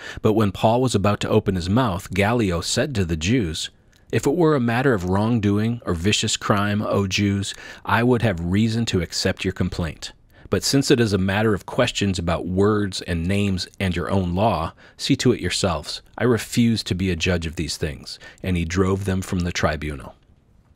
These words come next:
Now, in Palestine, the Christians remained a group within Judaism for some time, uh, although they were persecuted by the Jews, and we can read about that in First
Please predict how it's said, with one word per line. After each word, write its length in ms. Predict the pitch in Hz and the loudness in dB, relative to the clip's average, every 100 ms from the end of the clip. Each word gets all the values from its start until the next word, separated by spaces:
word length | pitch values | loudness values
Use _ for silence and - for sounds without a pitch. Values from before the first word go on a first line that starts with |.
| _ _ - | _ _ -2
Now, 200 | 104 98 | 2 2
in 120 | 90 | 0
Palestine, 800 | - 147 220 143 - 95 90 87 | 0 2 2 0 0 -2 0 -2
the 80 | 90 | -4
Christians 480 | - 135 - 92 | 0 0 0 0
remained 480 | 95 92 98 92 90 - | 0 2 0 0 -4 -4
a 80 | 90 | -4
group 400 | 85 98 117 120 | 0 4 4 2
within 500 | 95 - 95 90 87 - | -4 -2 -4 -4 -8 -12
Judaism 540 | - 101 131 98 85 85 | -2 2 4 2 0 -4
for 160 | - | -2
some 280 | 87 107 92 | 0 2 0
time, 460 | - 104 87 76 82 - - - - | -2 -4 -4 -6 -10 -14 -20 -20 -14
uh, 260 | 87 85 82 | -6 -6 -2
although 240 | 90 92 90 | 0 2 2
they 100 | 92 | 2
were 140 | 85 | -2
persecuted 640 | - 117 - 95 110 85 | 0 0 0 0 0 0
by 140 | 85 82 | -2 -4
the 120 | 82 | -4
Jews, 560 | 90 113 90 82 - 107 | 0 2 0 -2 -6 -6
and 140 | 92 | -4
we 60 | 90 | -2
can 180 | 92 | -2
read 180 | 92 90 | 0 -2
about 240 | 85 87 - | -2 -4 -2
that 200 | 87 80 | -4 -4
in 120 | 82 | -8
First 460 | - - 113 - | -10 2 2 2